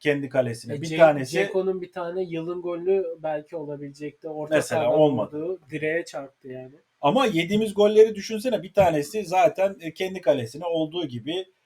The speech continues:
Speaker 1: saçma sapan.
Speaker 2: Dzeko.
Speaker 1: Yani, e, Livakovic di-, ama Li-, e, Livakovic'in konuşması lazım orada.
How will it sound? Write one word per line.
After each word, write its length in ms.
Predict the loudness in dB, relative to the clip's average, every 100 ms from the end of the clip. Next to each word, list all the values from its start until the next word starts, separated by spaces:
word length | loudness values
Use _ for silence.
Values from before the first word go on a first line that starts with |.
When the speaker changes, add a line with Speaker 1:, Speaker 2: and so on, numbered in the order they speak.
| _
Speaker 1:
saçma 420 | -2 0 0 -2
sapan. 420 | -2 0 2 2 2
Speaker 2:
Dzeko. 140 | 2
Speaker 1:
Yani, 400 | 4 4 -2 -6 _ -2
e, 300 | 0 0 -2
Livakovic 580 | 0 0 2 -4 -4 -10 -14 -16
di-, 120 | -12 4
ama 200 | 6 8
Li-, 280 | 6 4 -4
e, 380 | 0 4 6 6
Livakovic'in 540 | 4 0 -2 -4 -6
konuşması 520 | -6 -6 -6 -8 -2 2
lazım 320 | 4 4 -2
orada. 360 | -6 2 2